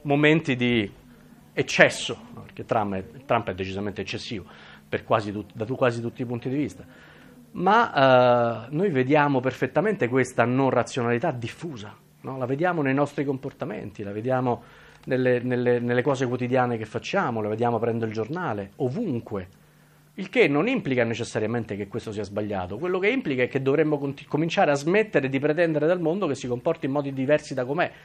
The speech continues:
Il mondo non è razionale e spesso e volentieri manco noi,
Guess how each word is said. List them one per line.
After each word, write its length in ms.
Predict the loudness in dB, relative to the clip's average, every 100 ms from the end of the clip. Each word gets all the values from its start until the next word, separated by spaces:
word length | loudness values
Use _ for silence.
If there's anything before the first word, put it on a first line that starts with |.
| -20 -10
Il 120 | -4
mondo 280 | 0 0 0
non 200 | 0 -2
è 100 | -4
razionale 580 | -8 -12 -14 -16 -20 _ _ _ _ _ _ _ _
e 80 | -8
spesso 340 | 0 0 2
e 40 | 2
volentieri 320 | 0 2 2
manco 260 | 0 -2 -4
noi, 260 | -4 -6